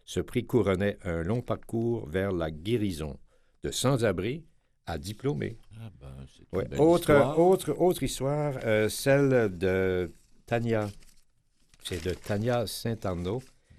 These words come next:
Speaker 2: Ouais.
Speaker 1: Euh, L'inébranlable optimiste, c'est un texte de Harold Gagné dans la même édition du Reader's Digest. Couverte de pansements, telle une momie dans son lit du service des Grands Brûlés de l'Hôtel-Dieu de Montréal,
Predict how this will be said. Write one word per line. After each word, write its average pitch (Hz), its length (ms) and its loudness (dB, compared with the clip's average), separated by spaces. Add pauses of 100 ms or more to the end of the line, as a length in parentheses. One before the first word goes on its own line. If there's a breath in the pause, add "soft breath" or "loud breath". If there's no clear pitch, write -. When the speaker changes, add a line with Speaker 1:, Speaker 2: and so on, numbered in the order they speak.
(100)
Speaker 2:
Ouais. - 60 -12 (240)
Speaker 1:
Euh, 98 420 4
L'inébranlable 123 880 4 (120)
optimiste, 110 640 -2
c'est 101 240 -6
un 98 80 -2
texte - 400 -8
de 80 320 -2
Harold 95 340 -2
Gagné 85 280 -2
dans 87 100 -4
la 90 80 -2
même 107 180 -4
édition 82 340 -6
du 76 100 -10
Reader's 71 340 -6
Digest. 64 560 -14 (420)
Couverte 117 360 4
de 104 120 2
pansements, 110 680 0 (140)
telle 110 180 2
une 95 160 2
momie 107 460 2
dans 85 180 -2
son 90 260 -2
lit 95 320 -2
du 78 100 -8
service 87 440 -4
des 78 100 -4
Grands 87 220 -4
Brûlés 85 340 0
de 76 80 -4
l'Hôtel-Dieu 80 480 -4
de 71 80 -6
Montréal, 78 540 -8